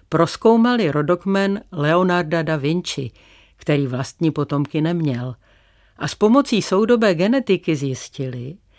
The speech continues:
že Franco, který se nesměl jmenovat po otci Korzy,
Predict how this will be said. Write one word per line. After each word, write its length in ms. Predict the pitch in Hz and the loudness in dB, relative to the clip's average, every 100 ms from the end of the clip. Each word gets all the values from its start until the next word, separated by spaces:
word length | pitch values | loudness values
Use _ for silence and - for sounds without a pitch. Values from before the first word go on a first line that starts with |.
| - _ | -20 _
že 180 | 139 175 | -2 0
Franco, 680 | - 190 262 330 - 147 143 | 2 2 2 0 0 -2 -2
který 340 | - 170 170 | -2 0 2
se 220 | 156 - 143 | 0 -2 0
nesměl 680 | 147 131 - 160 147 160 185 | -2 -4 -4 -2 0 -2 -4
jmenovat 640 | 202 170 170 170 180 - - - | -2 -2 0 0 -2 -4 -14 -4
po 120 | - | 0
otci 420 | 170 160 - - 123 | 2 0 -4 -6 -4
Korzy, 760 | - 139 143 120 170 196 262 | -2 -2 -2 -4 -4 -4 -10